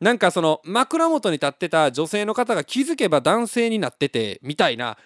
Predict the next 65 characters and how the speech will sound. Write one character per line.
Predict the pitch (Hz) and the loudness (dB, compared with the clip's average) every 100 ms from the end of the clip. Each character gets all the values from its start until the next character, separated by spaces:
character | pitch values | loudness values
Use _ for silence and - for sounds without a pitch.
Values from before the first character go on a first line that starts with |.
| _ | _
こ | 302 | 2
う | 339 | 4
い | |
う | |
の | 214 | 4
夢 | 220 262 | 4 4
っ | 240 | 2
て | - | 0
あ | 131 | 2
る | 147 | 4
で | 208 | 4
し | - | 0
ょ？ | 104 - _ _ _ | -8 -14 _ _ _
こ | 165 156 | 6 6
う、 | 151 | 6
そ | 214 | 4
の | 220 | 4
人 | 208 247 | 4 4
が | 226 220 | 6 4
な | 170 226 | 4 2
ん | |
か、 | 226 147 - - _ _ | 2 2 0 -20 _ _
気 | - 285 | -2 0
づ | 294 | 2
い | |
た | 247 | 0
ら | 151 | -2
違 | - 220 | 2 4
う | 220 | 4
人 | 233 | 2
に | 220 | 0
な | 151 | 0
っ | |
て | - | 2
る | 147 | 0
み | 131 | 2
た | 120 | -2
い | |
な | |
の | 107 | 0
あ | |
る | 156 | 0
じ | 151 | 0
ゃ | |
な | 107 | -6
い | 95 | -10
で | |
す | - | -16
か。 | - 104 _ _ _ _ _ _ - | -18 -18 _ _ _ _ _ _ -12
な | 190 | -8
ん | |
か、 | 190 - _ | -8 -10 _
ほ | 302 | 0
ん-、 | 320 | 2
そ | 330 339 | 2 2
う | |
い | |
う | 320 | 0
感 | 285 285 | -2 -4
じ | 254 | -4
な | 254 | -4
ん | 160 123 110 | -4 -6 -8
で | 117 | -8
す | - | -8
よ。 | 113 85 | -12 -14